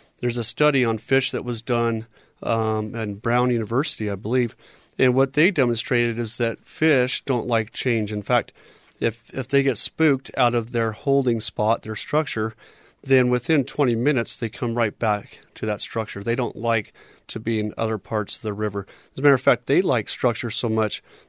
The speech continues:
that they'll order themselves according to dominant fish and so forth. It's just a good, comfortable feeling. Well, we're the same. We like consistency, we like predictability, and we like structure. We like to know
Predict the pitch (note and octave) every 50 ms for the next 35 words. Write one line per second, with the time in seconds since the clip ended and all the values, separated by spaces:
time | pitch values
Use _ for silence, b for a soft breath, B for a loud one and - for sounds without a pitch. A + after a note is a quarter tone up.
0 | b - B2 A#2 - B2+ A#2+ A#2 - C3 B2+ B2+ B2+ C3 B2 A2+ G#2+ G#2+ G#2+ G#2
1 | - - - A#2 A2 A2 G#2+ G#2+ - A2+ - B2 A#2 - - - C3 B2 A#2+ A#2
2 | A2+ A2+ G#2+ - - A#2 G#2 G#2 G2 b b b b b b b b - A#2 A2
3 | A2 A2 G#2+ A2 - - - - G#2+ G#2 G2+ - - A2 G2 - - A#2 A2 -
4 | G#2 G2+ - - A#2+ A2 - - - C#3+ C#3 - - B2 G#2+ - - C3+ B2 A#2
5 | A#2+ - - A2+ G#2 - - - A2 G#2 - D#3 D#3 B2 G2+ - B B B B
6 | B B B - E3 D3+ C#3+ C#3+ E3+ F#3 E3 C#3 B2+ - - C#3 A#2 G2+ F#2+ F2+
7 | b b b b b b b B2 C3 C#3+ E3 F3 F3+ F3+ D#3+ D3+ C3 B2+ A#2+ A2
8 | - - - A2+ A2 - - D3+ D3 - - D3 B2+ - - - D3 C#3+ C3+ B2
9 | A#2 A2 G#2+ G2+ _ - A#2 A2+ A2+ - - G#2+ G#2+ C3 C#3+ D3+ D3+ D3 C#3+ C#3
10 | C#3+ C#3 B B B B B B B - A#2+ B2+ C3 C#3+ D3+ D3 C#3 C3+ - -
11 | - - C3+ B2+ A#2+ - - - G#2 G2 G#2 _ b b b b b C3 C3+ C#3
12 | C#3+ C#3+ C#3 - - C#3+ C3 B2 A#2+ A#2+ B2+ C3 C3 B2 A#2 A#2+ C3 C#3